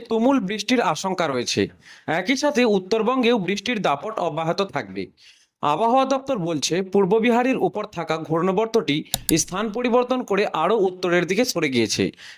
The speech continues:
যার প্রভাবে উত্তরবঙ্গে ভারী থেকে অতি ভারী বর্ষণ হবে। রেহাই পাবে না দক্ষিণবঙ্গ। আজ রবিবার পূর্ব ও পশ্চিম বর্ধমান, বীরভূম, মুর্শিদাবাদ, পুরুলিয়া, বাঁকুড়া, উত্তর ও দক্ষিণ চব্বিশ পরগনায়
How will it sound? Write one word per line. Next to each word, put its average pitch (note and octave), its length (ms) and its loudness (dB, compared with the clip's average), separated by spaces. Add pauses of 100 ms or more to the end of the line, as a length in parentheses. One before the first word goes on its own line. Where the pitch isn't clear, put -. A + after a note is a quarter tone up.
(120)
যার D#3 240 -2
প্রভাবে A3+ 400 0 (100)
উত্তরবঙ্গে G3 580 2 (140)
ভারী D3+ 200 -2
থেকে C4 280 2 (320)
অতি F#3 260 2
ভারী A#3 220 -2
বর্ষণ D#3 360 0
হবে। A2 260 -4 (340)
রেহাই F3 360 2
পাবে G#3 260 -8
না G3+ 140 0
দক্ষিণবঙ্গ। D#3 640 -2 (260)
আজ A3 180 2
রবিবার G3 460 2 (160)
পূর্ব A3+ 240 -6 (240)
ও G#3 40 4 (120)
পশ্চিম G3+ 380 0
বর্ধমান, G#3+ 440 0 (260)
বীরভূম, F3+ 460 0 (180)
মুর্শিদাবাদ, F#3 600 2 (340)
পুরুলিয়া, G3+ 460 2 (280)
বাঁকুড়া, E3 400 0 (340)
উত্তর G3 400 0 (100)
ও G3+ 120 2
দক্ষিণ F#3 400 -2
চব্বিশ B3 340 0
পরগনায় G3 480 2